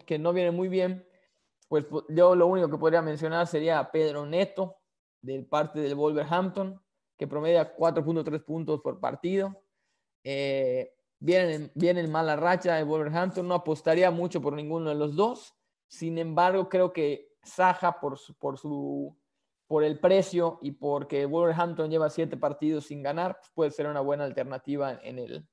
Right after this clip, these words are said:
en el once, así que lo podemos analizar después. Y ya, concluyendo este partido, a la misma hora en Manchester,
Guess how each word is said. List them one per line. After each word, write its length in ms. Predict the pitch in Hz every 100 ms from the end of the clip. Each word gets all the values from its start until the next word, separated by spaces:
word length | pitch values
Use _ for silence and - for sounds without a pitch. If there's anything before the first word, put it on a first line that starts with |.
| _ _ _ _
en 120 | 143
el 140 | 139 151
once, 380 | 151 156 147 -
así 200 | - 151
que 120 | 156
lo 140 | 143
podemos 280 | 143 147 143
analizar 440 | 139 135 135 143 135
después. 500 | 139 - 151 _ _ _ _ _ -
Y 560 | 147 147 147 143 135
ya, 320 | 160 170 - - _ _ _
concluyendo 420 | 165 156 170 196
este 140 | 190 180
partido, 680 | 151 151 214 220 214 - -
a 100 | 143
la 100 | 151
misma 340 | 180 196 190
hora 320 | 190 202 202 156
en 420 | 151 147 147 147
Manchester, 680 | 175 175 180 - 175 180